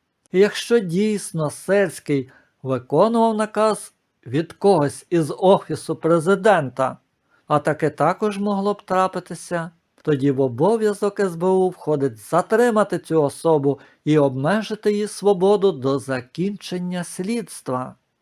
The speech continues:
Зрозуміла річ, панове, що нічого подібного не станеться. Більше за те, боюсь, що в практику увійдуть тепер такі публікації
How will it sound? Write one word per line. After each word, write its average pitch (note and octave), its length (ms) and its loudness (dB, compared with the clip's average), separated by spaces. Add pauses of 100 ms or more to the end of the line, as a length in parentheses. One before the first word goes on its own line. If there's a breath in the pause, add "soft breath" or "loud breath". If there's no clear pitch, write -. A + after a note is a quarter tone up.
(380)
Зрозуміла F3 760 0
річ, F3+ 300 -2
панове, C#3+ 520 2
що - 240 -6
нічого A3 500 0
подібного F#3 840 0
не F3 140 -6
станеться. D#3 1040 0 (380 soft breath)
Більше F#3 500 0
за D#3 180 0
те, C#3+ 400 -2 (380 soft breath)
боюсь, G3 300 0
що G#3 240 2
в G3+ 100 0
практику F#3+ 640 2
увійдуть F3 600 0
тепер D3+ 520 0
такі D#3 460 -6
публікації G3 1200 0